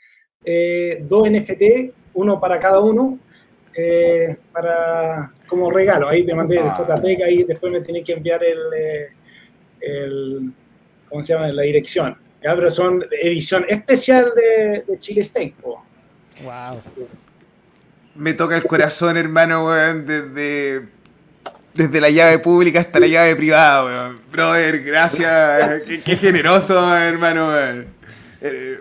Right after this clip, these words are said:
Speaker 2: son muy amorosos. Gracias por el regalo. Gente en su casa, cuando se preguntan qué pasa con Cardano, qué ocurre, bueno, la respuesta es simple. Estamos construyendo.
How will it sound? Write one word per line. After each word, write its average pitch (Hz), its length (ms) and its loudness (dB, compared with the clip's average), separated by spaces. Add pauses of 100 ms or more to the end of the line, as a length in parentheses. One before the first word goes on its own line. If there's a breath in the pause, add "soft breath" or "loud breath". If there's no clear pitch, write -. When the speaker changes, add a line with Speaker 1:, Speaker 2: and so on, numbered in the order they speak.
Speaker 2:
son 160 260 -6
muy 170 140 2
amorosos. 151 500 -2
Gracias 143 340 -6
por 160 200 -6
el 156 120 -6
regalo. 175 500 -2 (380 soft breath)
Gente 185 400 -4
en 208 80 0
su - 220 -8
casa, 196 400 0
cuando 170 240 -2
se 160 160 -8
preguntan 180 540 -4
qué 180 160 -4
pasa 185 360 -4
con 175 180 -4
Cardano, 180 800 -4 (500 soft breath)
qué 175 140 2
ocurre, 196 640 2 (380)
bueno, 156 260 -6
la 139 140 -4
respuesta 190 420 -6
es 175 80 -10
simple. 185 320 -8
Estamos 180 360 -6
construyendo. 190 1000 -4